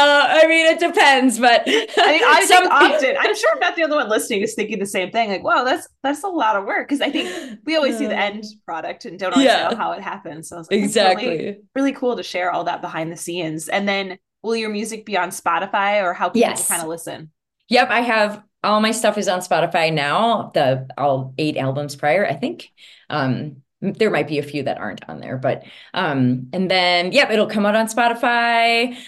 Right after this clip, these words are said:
Speaker 1: Um, Bandcamp is a really cool one. So Spotify, people may know this, but, um,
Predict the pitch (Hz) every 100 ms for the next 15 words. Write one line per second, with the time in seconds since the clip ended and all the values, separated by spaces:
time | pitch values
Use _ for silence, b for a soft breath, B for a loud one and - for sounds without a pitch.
0 | B 185 175 160 151 151 151 196 214 226
1 | 226 240 226 226 208 208 220 220 214 214
2 | 220 214 214 208 208 208 214 214 208 226
3 | 202 254 247 262 269 262 254 247 - -
4 | - 190 185 165 160 127 165 160 151 151
5 | 135 160 139 - B B B - 160 143
6 | 135 135